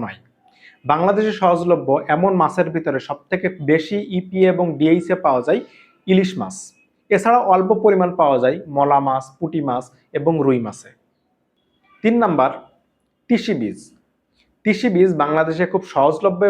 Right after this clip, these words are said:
একটি খাবার এবং দামেও খুব সস্তা। তিসি বীজে আছে আমাদের ব্রেন গঠনের জন্য গুরুত্বপূর্ণ উপাদান আলফা লিনোলিক অ্যাসিড নামে ওমেগা থ্রি ফ্যাটি অ্যাসিড। এই আলফা লিনোলিক অ্যাসিড যেমন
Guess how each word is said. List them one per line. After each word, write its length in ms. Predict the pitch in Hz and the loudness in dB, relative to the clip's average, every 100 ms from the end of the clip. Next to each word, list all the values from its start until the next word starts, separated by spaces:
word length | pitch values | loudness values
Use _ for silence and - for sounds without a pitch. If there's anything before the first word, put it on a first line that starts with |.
| 190 - _ | -2 -14 _
একটি 220 | - - | -10 -8
খাবার 320 | 190 165 147 - - _ _ _ - | -4 0 0 -2 -10 _ _ _ 0
এবং 160 | 160 139 131 | 0 -2 -2
দামেও 280 | 151 160 165 - | 0 2 0 -2
খুব 100 | - - | -10 -10
সস্তা। 320 | 113 - - - _ _ _ _ _ - | -10 -12 -20 -20 _ _ _ _ _ -4
তিসি 220 | 190 190 | -2 0
বীজে 260 | 220 220 190 131 | -2 2 2 2
আছে 200 | - 139 180 - _ - | -2 -4 -4 -6 _ -6
আমাদের 260 | 135 143 131 | -2 -2 0
ব্রেন 180 | 160 185 | 2 4
গঠনের 320 | 185 185 190 185 | 2 2 0 0
জন্য 120 | 185 156 | 0 0
গুরুত্বপূর্ণ 520 | 156 156 180 175 180 170 165 | -2 -2 -4 -2 -2 -2 0
উপাদান 320 | 151 123 156 190 _ | 0 0 -2 -8 _
আলফা 360 | 165 175 185 196 | -2 -2 0 0
লিনোলিক 520 | 165 160 156 156 160 | 2 0 0 0 0
অ্যাসিড 280 | 151 147 156 147 | -2 -4 -8 -4
নামে 160 | 147 226 | -4 -2
ওমেগা 300 | 185 165 151 139 | 0 0 0 -2
থ্রি 120 | 165 | -4
ফ্যাটি 240 | 165 131 110 | -8 -8 -8
অ্যাসিড। 280 | 101 110 104 _ _ _ _ _ _ _ - | -12 -18 -20 _ _ _ _ _ _ _ -2
এই 100 | 165 160 | -2 0
আলফা 240 | 185 208 | -2 0
লিনোলিক 520 | 233 226 226 220 226 220 | 2 2 2 2 2 2
অ্যাসিড 340 | 180 - 151 160 - _ 135 | -2 -2 -4 -4 -16 _ -2
যেমন 260 | 170 160 | 0 2